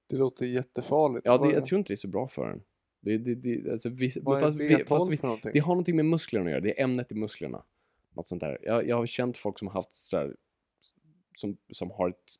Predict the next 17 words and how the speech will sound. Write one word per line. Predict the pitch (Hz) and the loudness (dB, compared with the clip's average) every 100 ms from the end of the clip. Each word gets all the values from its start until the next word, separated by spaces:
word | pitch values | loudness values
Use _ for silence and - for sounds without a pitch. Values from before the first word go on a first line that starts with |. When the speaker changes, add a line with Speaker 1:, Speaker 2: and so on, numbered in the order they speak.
| - | -20
Speaker 2:
liksom, | - 82 76 - | -8 -6 -6 -6
låg | 98 120 123 107 90 78 - _ _ _ | 2 8 8 8 4 -2 -12 _ _ _
dos | _ 101 87 - | _ 0 0 -2
av | 80 | -2
B | 82 67 | -2 -4
tolv. | - 50 - _ _ _ | -6 -12 -12 _ _ _
Som | - | -6
jag, | 85 | 0
jag | 110 117 | 4 4
jobbade | 127 113 120 | 4 2 2
med, | 117 104 92 - | 4 2 2 -2
med, | - 82 76 73 64 - | -4 -4 -4 -4 -8 -8
med | 90 80 | -8 -6
en | 73 | -6
snubbe | - 82 69 | -6 -6 -6
en | |
gång. | 64 65 | -8 -10